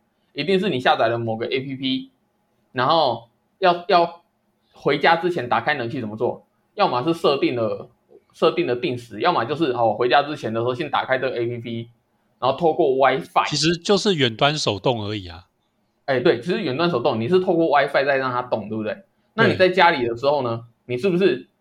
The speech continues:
Speaker 1: 就算你就在这个冷气旁边，你是不是还是只能透过这个A P P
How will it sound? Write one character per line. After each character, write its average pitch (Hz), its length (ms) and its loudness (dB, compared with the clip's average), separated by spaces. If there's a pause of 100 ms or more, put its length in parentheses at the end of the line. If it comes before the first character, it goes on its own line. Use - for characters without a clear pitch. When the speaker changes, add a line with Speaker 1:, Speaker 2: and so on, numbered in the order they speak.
Speaker 1:
就 208 120 4
算 - 200 4
你 120 100 -6
就 165 120 0
在 160 140 2
这 151 100 -6
个 139 120 0
冷 110 140 -4
气 139 140 -10
旁 113 220 -8
边， 120 200 -2
你 120 120 -8
是 117 100 -4
不 160 80 -2
是 156 60 0
还 117 100 -2
是 175 200 0
只 117 100 -10
能 104 120 -12
透 135 140 -2
过 131 140 0
这 120 120 2
个 - 80 -8
A 117 80 -2
P 113 140 -8
P 113 220 -8